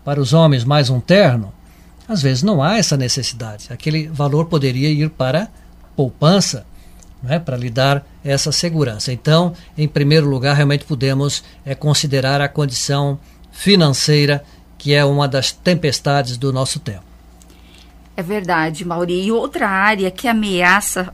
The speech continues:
Speaker 2: as famílias hoje, é, talvez mais do que nunca, temos visto isso nas famílias, é a cultura da erotização.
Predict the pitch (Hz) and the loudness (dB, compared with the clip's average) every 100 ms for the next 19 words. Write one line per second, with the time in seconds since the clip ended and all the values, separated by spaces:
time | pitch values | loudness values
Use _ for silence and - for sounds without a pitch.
0 | - 180 - 190 175 185 196 190 202 - | -8 -6 -4 -4 -2 -4 -6 -8 -8 -6
1 | 165 160 139 139 165 - - - - - | -4 -4 -6 -10 -16 -20 -20 -20 -20 -20
2 | - - 185 180 - 233 214 269 269 226 | -16 -4 0 0 0 2 2 2 0 0
3 | 233 269 294 269 269 - 240 214 208 196 | 0 0 0 -4 -6 -4 -2 -2 -2 -4
4 | 180 - 151 151 - 240 226 214 185 262 | -6 -6 -6 -6 -2 -2 -2 -4 -2 0
5 | 277 - 208 185 180 - 170 - 175 160 | 0 -4 -4 -4 -4 -2 -2 -2 -2 0
6 | 156 147 147 - - - - - 220 233 | 0 -2 -4 -8 -18 -20 -20 -6 0 2
7 | 240 - 196 190 - 202 220 220 185 180 | 0 -2 -6 -4 -8 -6 -2 0 0 2
8 | 175 - 202 233 233 226 - 208 202 202 | 0 0 -2 0 -2 -4 -6 -8 -6 -6
9 | - 160 147 143 | -4 0 0 -2